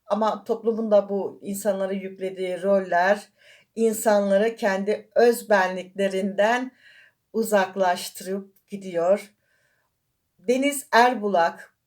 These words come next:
bu kitabı o kadar duru ve o kadar net yazmış ki, e, dediğim gibi Adam ve Kız kitabını bayılarak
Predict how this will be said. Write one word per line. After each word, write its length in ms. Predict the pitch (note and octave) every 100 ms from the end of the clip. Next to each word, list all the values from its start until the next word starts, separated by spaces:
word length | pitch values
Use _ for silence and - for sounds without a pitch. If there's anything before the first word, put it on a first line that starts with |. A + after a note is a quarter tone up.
| _
bu 140 | B3+ -
kitabı 400 | A3+ G#3+ F#3+ F3
o 320 | - - G3+
kadar 680 | A#3 G#3+ G#3 F#3+ F#3 - -
duru 400 | G3+ G3 G3+ F#3+
ve 120 | F#3 -
o 100 | -
kadar 460 | G#3+ G3 G3 F#3+
net 260 | G3 G3 F#3+
yazmış 640 | F#3+ F#3+ F#3+ G3+ A3 G#3+
ki, 240 | - G3+ G#3+ - _ _ _ _ _
e, 100 | F3+ F#3+ F#3 F3 F3 E3+
dediğim 420 | G3+ G3 G#3 G#3 G3
gibi 420 | F#3 F#3 G#3 G#3 _ _ _ -
Adam 520 | G3 G3+ G#3 G3 F#3+
ve 340 | F#3 F#3+ - _
Kız 440 | - A3+ G3+ - -
kitabını 760 | - G3 F#3 F#3 F#3+ A3 A3+ _ _ _ _ _ _ _ _ _ _ _ _
bayılarak 600 | - A3+ G#3+ G#3 F#3+ F#3